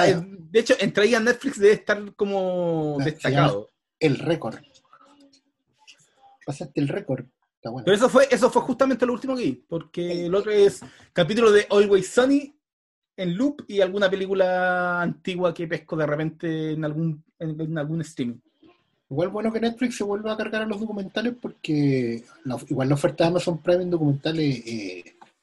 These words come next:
Speaker 1: es contundente, bueno, hay
Speaker 2: Sí,
Speaker 1: un montón de
Speaker 2: este
Speaker 1: documentales, sobre todo musicales, eh,
Speaker 2: este tiene
Speaker 1: que están
Speaker 2: como la
Speaker 1: tan buenos.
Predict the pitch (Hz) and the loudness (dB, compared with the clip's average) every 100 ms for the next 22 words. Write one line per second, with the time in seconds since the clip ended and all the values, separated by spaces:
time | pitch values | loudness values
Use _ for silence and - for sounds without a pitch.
0 | _ - - _ - 131 143 117 85 85 | _ -20 -20 _ -14 -4 -4 -4 -8 -10
1 | 113 139 180 214 143 110 113 113 104 - | -10 -8 -8 -6 -6 -4 -2 -4 -6 -8
2 | 127 143 151 156 156 160 156 156 147 165 | -2 2 4 4 2 2 2 0 2 2
3 | 160 160 139 135 131 156 143 160 277 - | 2 2 0 2 0 0 0 -2 -2 -6
4 | _ _ _ _ _ - 127 262 226 226 | _ _ _ _ _ -14 -6 -4 -2 -4
5 | 214 302 262 285 269 254 240 240 226 226 | -2 -2 2 4 4 6 4 4 0 -2
6 | - 101 113 120 | -8 -12 -10 -10